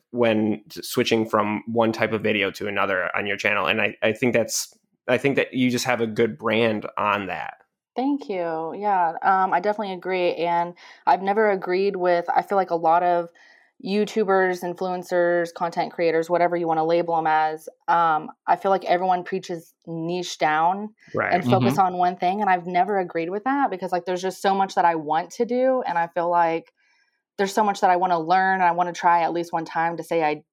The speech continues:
Speaker 2: I did. And if I end up liking it, then great. And I can keep doing it and learning more.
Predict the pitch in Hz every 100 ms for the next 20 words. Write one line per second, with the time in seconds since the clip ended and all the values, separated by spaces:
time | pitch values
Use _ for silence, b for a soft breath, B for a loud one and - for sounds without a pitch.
0 | - 160 147 151 151 190 196 170 160 156
1 | 170 165 156 151 160 156 151 147 147 175
2 | 180 165 147 139 143 160 185 165 160 170
3 | 147 151 147 156 170 175 - 147 147 151
4 | 151 147 151 165 185